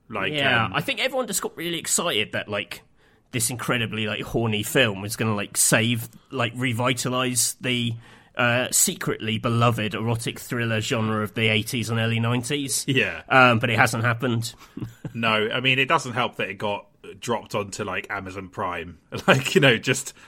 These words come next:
Speaker 1: out, out of nowhere, really. Um,
Speaker 2: Yeah.
Speaker 1: but yeah, yeah,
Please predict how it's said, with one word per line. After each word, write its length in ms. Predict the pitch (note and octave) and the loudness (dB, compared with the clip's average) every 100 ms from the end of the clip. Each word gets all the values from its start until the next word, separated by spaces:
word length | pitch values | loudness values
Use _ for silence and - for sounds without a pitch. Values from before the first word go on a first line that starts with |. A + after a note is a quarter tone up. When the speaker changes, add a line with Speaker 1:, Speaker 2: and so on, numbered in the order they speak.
| - | -4
Speaker 1:
out, 220 | C#3+ A#2+ | 0 2
out 160 | B2 A2+ | 4 2
of 40 | A2+ | 2
nowhere, 400 | A#2 A2 F#2+ F#2 | 2 2 2 -4
really. 400 | F#2 F2+ F2 F2+ - | -6 -6 -8 -12 -6
Um, 360 | G2+ G2 G2 F#2 | -4 -4 -10 -12
Speaker 2:
Yeah. 400 | G#2+ G2+ G2 G2 G2 | -10 -8 -6 -6 -4
Speaker 1:
but 160 | A2 | -4
yeah, 340 | A2+ G#2+ G2+ F#2 | 0 2 2 -2
yeah, 260 | G#2+ F#2+ | -4 -4